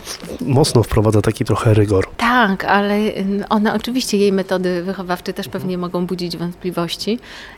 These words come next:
Speaker 2: Natomiast, y, no, ona widzi, że, y, trzynastoletni chłopiec już spokojnie może chodzić sam do szkoły, może kroić nożem, <laughs> może nalać sobie gorącą wodę z czajnika i tak dalej, i tak dalej.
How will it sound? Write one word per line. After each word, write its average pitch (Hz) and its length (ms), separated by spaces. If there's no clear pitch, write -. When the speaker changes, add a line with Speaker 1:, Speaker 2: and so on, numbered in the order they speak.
Speaker 2:
Natomiast, 180 880
y, 180 320
no, 180 120
ona 185 240
widzi, 170 260
że, 170 180
y, 160 200
trzynastoletni 175 720
chłopiec 160 720
już 185 100
spokojnie 180 460
może 220 280
chodzić 170 320
sam 165 140
do 170 100
szkoły, 165 440
może 202 360
kroić 185 360
nożem, 185 540
<laughs> - 160
może 190 520
nalać 185 360
sobie 180 320
gorącą 190 480
wodę 170 240
z - 60
czajnika 175 400
i 180 60
tak 190 160
dalej, 180 260
i 180 40
tak 208 140
dalej. 175 340